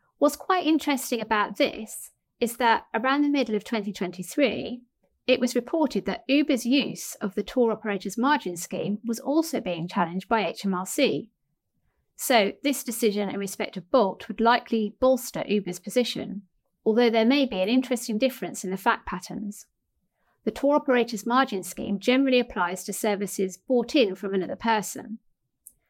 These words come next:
In Bolt services, part of the factual matrix, as set out by the F T T, was that the drivers are independent contractors.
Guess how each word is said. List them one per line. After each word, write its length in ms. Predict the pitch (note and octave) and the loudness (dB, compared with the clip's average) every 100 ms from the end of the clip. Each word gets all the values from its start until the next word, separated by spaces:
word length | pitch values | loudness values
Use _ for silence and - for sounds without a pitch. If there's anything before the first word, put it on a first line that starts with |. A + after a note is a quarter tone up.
| _ _ A#3 | _ _ -2
In 100 | G#3 | 4
Bolt 300 | C#4 C#4 - | 4 4 0
services, 580 | G#3 F#3 F#3 - G#3+ | -2 -2 -6 -6 -6
part 300 | - B3 B3+ | -2 0 0
of 80 | B3 | -2
the 60 | G#3+ | 2
factual 380 | B3 - - G3+ | 4 4 0 0
matrix, 720 | B3 C4 - - - - - | 2 0 -2 -4 -4 -6 -10
as 100 | G3 | -8
set 260 | - A3 A3 | -4 -2 0
out 140 | - | 0
by 100 | G3+ | 0
the 120 | G3 | -2
F 180 | G3 - | -2 -6
T 180 | - F3+ | -8 -8
T, 480 | F3+ B3 D#3+ G3+ A#3+ _ _ _ _ | 0 0 0 -4 -8 _ _ _ _
was 160 | A3 G#3+ | -2 0
that 160 | A#3 A3 | 0 -2
the 60 | |
drivers 540 | G#3+ C4+ D#4 C#4+ G#3+ - | 2 4 4 0 -4 -6
are 80 | - | -2
independent 560 | A3 A3+ G#3 E3+ F#3+ | -2 -2 -2 -4 -6
contractors. 840 | - G#3 - - - F3 - - | -4 -4 0 -2 -2 -10 -10 -10